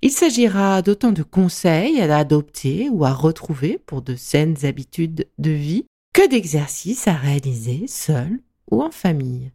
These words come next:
Histoire d'accueillir ensemble cette nouvelle énergie qui se déploie grâce à l'arrivée du printemps et éviter ainsi les désagréments des contraintes qui nous entourent.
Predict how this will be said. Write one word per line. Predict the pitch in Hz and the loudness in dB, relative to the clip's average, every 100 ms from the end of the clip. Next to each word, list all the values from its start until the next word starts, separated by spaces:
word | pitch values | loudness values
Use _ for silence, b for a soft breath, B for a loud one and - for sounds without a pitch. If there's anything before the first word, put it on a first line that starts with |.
| _ _ _ _ _ _ | _ _ _ _ _ _
Histoire | 277 277 339 320 | -4 2 2 4
d'accueillir | 254 240 254 226 233 233 214 185 - | 4 4 2 4 6 6 4 -4 0
ensemble | 220 214 - 135 185 262 262 | 2 2 2 2 2 -2 -6
cette | - 170 - | -2 -2 4
nouvelle | 202 220 214 202 | 6 6 4 4
énergie | 185 175 175 160 160 | 2 2 0 -4 -10
qui | - | -10
se | 151 165 | -4 -4
déploie | 143 165 165 - 131 131 226 _ B B B - | 2 0 0 -6 -4 -4 -8 _ B B B -2
grâce | 185 220 240 | 4 4 4
à | 185 | 2
l'arrivée | 165 165 170 | 2 2 0
du | 180 | -2
printemps | 156 - 156 147 - 131 143 - B B B B | -4 -4 -2 -2 -2 -4 -4 -12 B B B B
et | 208 226 | 6 6
éviter | 226 247 240 311 | 6 2 0 2
ainsi | 226 196 - | 2 2 -2
les | 277 202 | 0 0
désagréments | 156 196 214 180 165 160 165 160 143 | 4 4 6 2 0 2 2 0 0
des | 139 | -2
contraintes | 139 175 165 - 151 175 214 214 | -2 -2 -2 -2 -2 0 -2 -6
qui | - 156 | -8 -4
nous | 165 151 | -2 -2
entourent. | 151 - - 117 - - | -4 -6 -14 -10 -10 -12